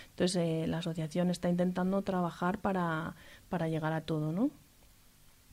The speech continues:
Y más líneas de, en cuanto a más líneas de actuación, pues bueno, tenemos pendiente, pues, todo el tema de comunicación, por ejemplo, de completar temas de la, de la web,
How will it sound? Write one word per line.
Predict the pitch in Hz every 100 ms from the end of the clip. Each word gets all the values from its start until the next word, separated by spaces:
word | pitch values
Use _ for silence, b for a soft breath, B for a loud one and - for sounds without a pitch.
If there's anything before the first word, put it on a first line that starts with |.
| - -
Y | 220
más | 185 185
líneas | 202 214 208 196 190
de, | 202 196 190
en | 190
cuanto | 185 185
a | 185
más | 190
líneas | 202 196 190
de | 196
actuación, | - 202 196 214
pues | 214 175
bueno, | 165 175 175 B B B B B
tenemos | 180 175 170
pendiente, | - 175 170 170 175 190
pues, | 170
todo | - 170
el | 160
tema | 156 160
de | 156
comunicación, | 165 156 160 165 - 214 233 226 220
por | 214 170
ejemplo, | - 214 226 220 208 202 208 214
de | 190
completar | 180 180 175 175 185
temas | 160 165 165
de | 165
la, | 165 165 165 175 - -
de | 180
la | 165 160
web, | 220 233 220 220 220